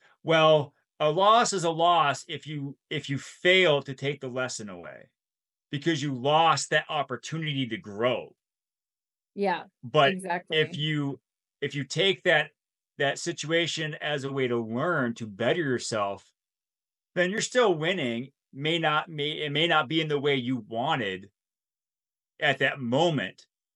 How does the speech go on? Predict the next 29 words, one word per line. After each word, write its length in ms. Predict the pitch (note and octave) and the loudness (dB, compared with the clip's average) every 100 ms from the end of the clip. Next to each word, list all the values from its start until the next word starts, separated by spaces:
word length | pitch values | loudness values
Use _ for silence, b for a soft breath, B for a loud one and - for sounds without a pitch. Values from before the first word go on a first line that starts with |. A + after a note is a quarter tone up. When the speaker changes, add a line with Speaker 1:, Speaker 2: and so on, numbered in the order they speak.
| _ - | _ -8
Speaker 1:
but 140 | C#3+ | -4
it 100 | F3 | -2
will 180 | G3 D#3 | 0 -2
pay 260 | - D#3 F3 | -4 -2 2
off 400 | D#3+ D3 - C3+ | 2 2 -2 -6
in 60 | |
the 80 | A#2+ | -12
future. 540 | - D#3 D#3+ A2 E2+ F#2 | -8 -6 -6 -6 -12 -8
For 120 | C#3 | -6
example, 680 | B2+ B2 D#3 D#3 C#3 B2 - _ _ _ _ | -4 0 2 0 -2 -4 -6 _ _ _ _
when 200 | D3 C#3+ | 0 2
I 160 | C3+ | 2
didn't 320 | E3 D#3+ D3+ - - | 2 0 -4 -14 -2
qualify 460 | C#3 D3+ D#3 C#3 | 0 0 0 -2
for 140 | A#2+ G#2 | -2 -8
Boston, 800 | G#2 A2+ D#3+ - G#2+ F#2+ G#2+ A#2+ _ _ _ _ _ _ _ _ _ - | -8 -4 -4 -6 -10 -14 -16 -20 _ _ _ _ _ _ _ _ _ -2
I 120 | D3+ | 2
didn't 180 | F#3 C#3+ | 2 0
just 160 | C#3 | -4
say, 140 | - C#3+ | -2 -2
"Well, 460 | C#3+ D#3 D#3 D3+ | 4 6 6 4
that 220 | C#3+ F#3 A3 | 4 0 0
was 300 | D#3 - - | -6 -16 -16
three 260 | E3+ F3 E3 | -10 -2 4
hours, 380 | D#3 D#3 D3+ - | 4 4 0 -4
sixteen 500 | D#3+ - - D#3 C#3+ | -10 -8 -8 -6 -4
minutes 260 | C#3+ D3 | -4 -6
poorly 440 | - - D3+ D3 C3 | -8 -2 0 0 -2
spent." 600 | - - C#3 G3 - | -4 0 0 0 -8